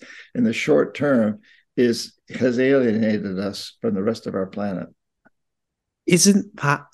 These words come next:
Speaker 2: though, the basic premise of what capitalism is today? This idea, um, perhaps we can put it down to the neoliberal ideals of,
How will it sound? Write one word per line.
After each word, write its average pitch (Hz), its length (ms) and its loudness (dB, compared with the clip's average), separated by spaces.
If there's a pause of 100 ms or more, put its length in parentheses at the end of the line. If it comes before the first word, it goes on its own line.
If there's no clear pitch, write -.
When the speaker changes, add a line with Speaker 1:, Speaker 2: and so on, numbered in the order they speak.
Speaker 2:
though, 131 260 8
the 127 260 0
basic - 580 0 (120)
premise - 760 0 (140)
of 98 440 -4
what 110 300 0
capitalism 104 960 2
is 101 460 0
today? - 920 -2 (120)
This - 320 0 (120)
idea, 107 840 -2 (540)
um, 110 400 2 (180)
perhaps - 480 -4
we 117 80 2
can 110 160 0
put - 140 0
it - 80 -10
down 101 220 2
to 98 580 2 (480)
the 104 60 2
neoliberal 101 960 4
ideals 117 520 0 (440)
of, 107 280 2